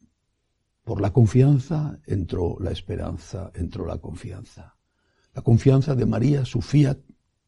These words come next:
su humildad, permitió que el Verbo se hiciera carne, que nos dio confianza, nos dio esperanza.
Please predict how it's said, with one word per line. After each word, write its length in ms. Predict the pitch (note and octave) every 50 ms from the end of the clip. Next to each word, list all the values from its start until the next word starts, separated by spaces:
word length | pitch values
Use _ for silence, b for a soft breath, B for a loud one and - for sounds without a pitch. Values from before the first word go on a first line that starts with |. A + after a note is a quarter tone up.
| _ _ _ _ _ _ _ _ _ _ _ _ _ _
su 220 | - - - - -
humildad, 540 | - E2 D#2+ - - - G#2 G#2 G2+ - - _ _ _ _ _ _ _ _ _ _ _ _ _ _ _ _ _
permitió 680 | - - F#2+ G#2 A2+ G#2+ F2 - B2+ B2 A2+ A2 A#2 - - - - _ _ _ _ _ _
que 80 | -
el 100 | F2+ F2
Verbo 240 | E2+ F2+ F2 E2+ F#2
se 140 | F2+ - G2+
hiciera 300 | F2 - A#2 F#2 E2+ E2
carne, 320 | - F#2 E2 D#2 E2 E2+
que 100 | E2 -
nos 200 | F2+ E2+ E2+ E2 D#2
dio 160 | A2 B2 B2
confianza, 800 | - B2 A#2+ - - A#2+ G2+ F#2+ G2+ G#2 - - - A2 - -
nos 240 | - F#2 E2 D#2+ D#2+
dio 260 | D#2 E2 E2+ E2 E2
esperanza. 640 | E2 F2 - - - - - F#2 F2+ F2+ - - -